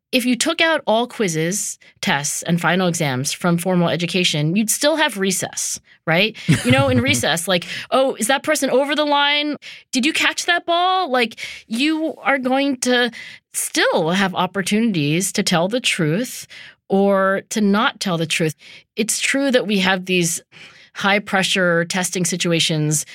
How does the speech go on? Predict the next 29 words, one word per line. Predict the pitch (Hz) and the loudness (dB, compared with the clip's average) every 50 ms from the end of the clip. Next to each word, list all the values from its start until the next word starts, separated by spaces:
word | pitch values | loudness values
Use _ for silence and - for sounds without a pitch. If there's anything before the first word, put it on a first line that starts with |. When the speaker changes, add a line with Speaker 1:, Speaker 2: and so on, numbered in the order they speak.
| - - - _ _ _ _ - | -20 -20 -20 _ _ _ _ 0
Speaker 1:
in | 190 190 185 175 175 | 2 2 2 2 2
which | 175 175 170 - - - - - - - _ | 2 0 2 0 0 0 0 -2 -4 -6 _
cheating | - - - 214 202 196 202 196 190 | -2 0 0 2 2 2 2 2 2
becomes | 180 180 175 - 196 185 175 175 165 - - - - | 2 0 0 2 2 2 2 2 0 0 -2 -2 2
more | 180 170 175 202 202 | 2 4 4 4 4
advantageous, | - 170 190 185 170 180 180 175 170 170 165 160 - 202 202 - | 2 2 0 2 2 0 0 0 0 -2 -2 -2 0 -2 -2 0
as | - 185 202 | 0 0 0
it | 226 | 0
were, | 196 233 | 0 0
but | 214 220 | 0 2
I | 208 226 | 0 2
don't | 226 254 320 330 - - | 0 -2 -4 -4 -6 -4
think | 302 285 - - | -4 -4 -2 -2
we | 233 190 | -2 -2
fix | - - - - 311 370 - - - - | -2 -4 -4 -2 -2 -2 -2 -2 -6 -4
the | - - 175 | -2 -2 -4
problem | 170 170 160 156 151 147 147 147 147 151 156 160 | -2 -2 -2 0 0 0 -2 -2 -2 0 0 2
by | 160 156 156 | 2 0 0
taking | 156 - 196 196 208 185 | 0 -2 -2 0 0 0
those | 175 175 | 2 2
out | 220 247 240 | 2 0 0
because | 208 226 254 262 | 0 0 0 0
there's | 285 302 - | 0 0 0
so | - 311 | 0 2
many | 311 320 311 302 | 2 2 2 2
other | 302 370 466 453 | 0 0 0 0
occasions | 269 175 - - 127 117 - 113 69 82 - - - | 0 0 -2 -4 -4 -4 -4 -6 -8 -10 -10 -10 -10
to | - - | -10 -6
cheat. | 143 - - - - _ - - | -4 -4 -4 -4 -6 _ -18 -20